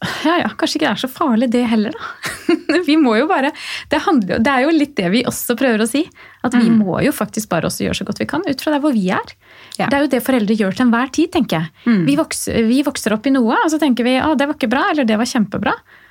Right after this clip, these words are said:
Speaker 1: Og så gjør vi det på vår måte. Og så kommer neste generasjon til å si, "Det der var ikke så lurt".
Speaker 2: Mm.
Speaker 1: Og så gjør de det på sin måte.
Speaker 2: Ja.
Speaker 1: Og så tenker jeg det er så viktig at vi også, at vi på en måte tåler det.
Speaker 2: Ja.
Speaker 1: Og ikke,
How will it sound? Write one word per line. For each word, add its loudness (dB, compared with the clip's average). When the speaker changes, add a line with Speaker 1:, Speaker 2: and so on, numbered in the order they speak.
Speaker 1:
Og -2
så 2
gjør 2
vi 2
det -2
på 0
vår 2
måte. -4
Og -6
så -10
kommer 2
neste 0
generasjon 2
til 0
å 2
si, -6
"Det 2
der 0
var 0
ikke -8
så -8
lurt". -8
Speaker 2:
Mm. 4
Speaker 1:
Og 2
så 2
gjør 4
de 2
det -2
på -2
sin -2
måte. -4
Speaker 2:
Ja. -2
Speaker 1:
Og 0
så -2
tenker 2
jeg 0
det 0
er 0
så 0
viktig -2
at -2
vi 2
også, 0
at -6
vi 0
på -4
en 0
måte -6
tåler 0
det. -4
Speaker 2:
Ja. -2
Speaker 1:
Og 0
ikke, -2